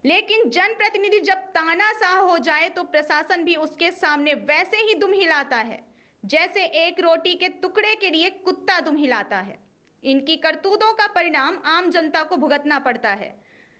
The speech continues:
जनता के दुख सुख से प्रशासनिक अमले को कोई लेना देना नहीं है।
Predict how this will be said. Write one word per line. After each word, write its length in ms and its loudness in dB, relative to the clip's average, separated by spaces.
जनता 460 2
के 160 0
दुख 240 0
सुख 200 -2
से 220 2
प्रशासनिक 680 0
अमले 300 2
को 180 2
कोई 480 2
लेना 340 2
देना 320 0
नहीं 360 0
है। 140 -4